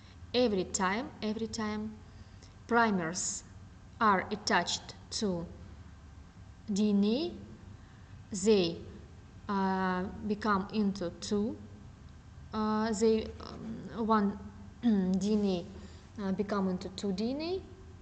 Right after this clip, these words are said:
chains. When this process is repeated, uh, about twenty, thirty times, we can get, we can get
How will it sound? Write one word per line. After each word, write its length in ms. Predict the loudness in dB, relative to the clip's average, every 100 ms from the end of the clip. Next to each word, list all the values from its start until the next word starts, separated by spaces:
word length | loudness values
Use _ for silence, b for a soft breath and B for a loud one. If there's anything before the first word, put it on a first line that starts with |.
| -16 -6
chains. 540 | 0 0 -2 -8 -12 -16 -18 B B B B B B B B
When 420 | 0 2 2 0 -4
this 260 | -2 -2
process 580 | -2 -6 0 0 0 -4 -6
is 200 | -4 -2
repeated, 580 | -2 -2 -4 -4 -8 -12 -18 -18 -18 -18 -18 -20 -18 -18 -18 -18 -18 -16 -14 -6
uh, 480 | -2 0 0 0 -2 -6 -10 -14 B B B B B B B B B -16 -16 -12 -6
about 520 | 4 6 6 4 0
twenty, 460 | -2 0 0 -4 -6
thirty 380 | -8 -2 -2 -2
times, 640 | -4 -4 -2 -4 -8 -12 -14 -20 -20 -20 -18 -18 -12
we 460 | -4 -2 2 0 0 -6 -14 -10
can 360 | -2 -2 -2 -4
get, 320 | -2 -2 -2 -8 -4
we 100 | -4
can 280 | -2 -2 0
get 260 | -2 -2